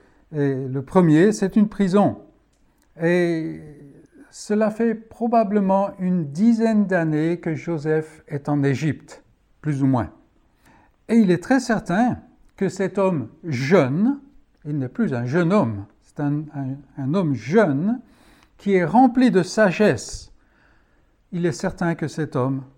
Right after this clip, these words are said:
se pose des questions. Qu'est-ce que Dieu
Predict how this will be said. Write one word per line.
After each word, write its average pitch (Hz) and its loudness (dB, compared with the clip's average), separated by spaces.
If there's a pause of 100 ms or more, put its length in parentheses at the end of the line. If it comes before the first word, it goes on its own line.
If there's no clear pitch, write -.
se - -14
pose 135 -8
des 131 -10
questions. 131 -8 (2000)
Qu'est-ce 233 2
que - -8
Dieu 156 -6